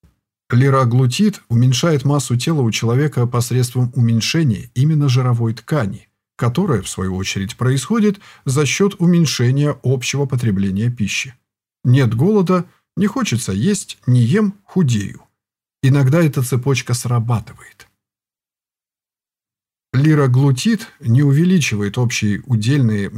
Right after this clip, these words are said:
основной обмен, расход энергии, не являясь по своей структуре анаболическим стероидом и эфедриноподобным веществом. Он лишь регулирует аппетит, и всё. У этого препарата есть единственный недостаток:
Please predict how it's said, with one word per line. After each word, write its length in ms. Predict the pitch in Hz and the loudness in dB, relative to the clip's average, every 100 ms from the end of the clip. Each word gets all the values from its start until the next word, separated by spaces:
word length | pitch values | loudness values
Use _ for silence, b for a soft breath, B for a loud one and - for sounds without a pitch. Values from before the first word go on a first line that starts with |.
| 113 | -6
основной 560 | 117 - 107 113 117 | -4 -2 -2 0 -2
обмен, 400 | 101 98 147 135 - | -2 0 0 -2 -4
расход 440 | 113 107 - 101 | -6 -4 -6 -4
энергии, 560 | 113 127 123 95 - - _ _ _ _ | 0 0 0 -2 -12 -20 _ _ _ _
не 160 | 151 196 | 2 4
являясь 460 | 190 196 208 147 | 4 4 2 2
по 120 | - 127 | 0 -2
своей 240 | - 131 | 0 -2
структуре 640 | 120 120 120 - 175 151 - | 0 -2 -2 0 0 0 2
анаболическим 880 | 123 120 117 117 160 127 - 95 | 2 2 2 2 0 -2 -6 -6
стероидом 680 | 98 - 110 151 139 131 123 B B | -8 -6 -2 0 2 0 -2 B B
и 200 | 170 185 - | -2 0 0
эфедриноподобным 1080 | 139 135 120 120 127 117 101 104 120 110 | 0 2 2 2 2 0 -2 0 0 0
веществом. 640 | 101 110 - 120 - 107 - _ _ _ _ | -2 -4 -4 -6 -4 -6 -6 _ _ _ _
Он 220 | 156 165 156 | 0 2 4
лишь 380 | 156 151 - - | 4 2 0 -2
регулирует 840 | 139 135 131 123 160 143 104 - | 0 0 2 2 4 2 0 -4
аппетит, 520 | 92 101 - 185 - _ | -6 -6 -2 -2 -2 _
и 220 | 117 170 | -2 0
всё. 480 | 202 - - 101 - _ _ _ _ _ _ _ - | -2 -8 -8 -8 -8 _ _ _ _ _ _ _ -4
У 120 | 117 | 2
этого 240 | 208 190 185 | 2 4 2
препарата 540 | 170 165 170 196 - | 2 2 2 2 2
есть 300 | 151 156 - | 2 2 2
единственный 560 | 143 135 160 - 131 131 | 0 2 0 0 0 2
недостаток: 800 | 131 131 127 - 127 101 - | 2 2 0 -2 -4 -4 -14